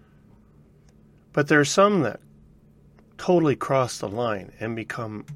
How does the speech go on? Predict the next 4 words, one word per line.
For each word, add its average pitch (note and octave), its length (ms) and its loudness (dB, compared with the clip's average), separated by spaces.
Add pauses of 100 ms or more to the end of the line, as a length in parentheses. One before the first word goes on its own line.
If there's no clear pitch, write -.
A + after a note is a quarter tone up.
(380)
impossible D#3+ 1120 0 (360)
to - 120 -2
work C3 280 2
with. - 260 -18